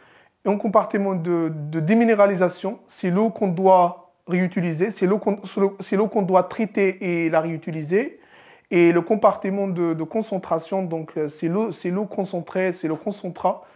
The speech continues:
donc, euh, qu'on doit rejeter dans, dans les égouts. J'ai appliqué cette technique d'électrodialyse pour traiter ces rejets d'osmose inverse. Nous avons fait un plan d'expérience, donc, pour optimiser les, les paramètres,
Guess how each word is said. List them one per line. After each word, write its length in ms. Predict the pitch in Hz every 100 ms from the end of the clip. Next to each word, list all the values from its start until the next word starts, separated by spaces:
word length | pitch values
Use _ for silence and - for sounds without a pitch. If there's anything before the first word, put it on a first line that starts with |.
| _ - _
donc, 260 | 165 165 175
euh, 200 | 170 160
qu'on 160 | 180
doit 340 | 170 160 180 185
rejeter 460 | 180 165 160 185
dans, 480 | 170 160 156 151 147
dans 100 | 156
les 280 | 170 180 170
égouts. 120 | 156 _ _
J'ai 200 | 170 170 -
appliqué 500 | 208 214 202 208 202
cette 240 | 208 180
technique 360 | - 185 196 185
d'électrodialyse 1080 | 185 190 - - 165 175 175 196 196 - -
pour 160 | 156
traiter 300 | - 208 208
ces 140 | 190 196
rejets 240 | 185 180
d'osmose 400 | 170 170 175 165
inverse. 460 | 151 147 139 - -
Nous 120 | 180
avons 200 | 196 196
fait 220 | 190 -
un 100 | 190
plan 220 | 185 208 202
d'expérience, 1000 | 185 - - 196 202 196 190 - - _ _ _ _ _ _ _ -
donc, 160 | 175
pour 240 | - 196 220
optimiser 640 | 196 - 208 196 185 196
les, 320 | 190 180 170
les 100 | 170
paramètres, 720 | 175 175 175 185 185 - -